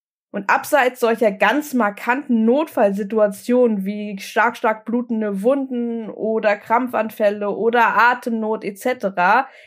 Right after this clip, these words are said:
ist es für den Laien, die sich tierische Sorgen um ihre Tiere machen, nicht immer einfach, die Situation richtig zu überblicken. Und im Zweifel gilt es,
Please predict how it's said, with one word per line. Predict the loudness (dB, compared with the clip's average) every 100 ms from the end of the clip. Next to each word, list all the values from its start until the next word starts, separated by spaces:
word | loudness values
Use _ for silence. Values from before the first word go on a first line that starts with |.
| _ -2
ist | 0 0
es | -4 -2
für | 0
den | 0 0
Laien, | 2 4 4 2 0 -2 _ _ -10
die | -8
sich | -6 -8 -8
tierische | 0 0 2 -4 -4 -2
Sorgen | 0 2 2 2 -4
um | 0 -2 -2
ihre | -6 0 0
Tiere | 2 0 2 0
machen, | 2 0 0 -4 -4 _ _ _ _ -2
nicht | 2 2 2 -4 -2
immer | 0 4 2 4
einfach, | 2 2 0 0 0 -2 _ _ -6
die |
Situation | -2 0 2 2 0 -2 2 4 4 2 -8 _
richtig | -2 -2 0 -4 -6 -8
zu | -8 -2
überblicken. | 0 0 0 0 0 -4 -4 -8 _ _ -8
Und | -4
im | -4
Zweifel | -4 2 4 4 2 -2
gilt | 0 2 2 2
es, | -4 -4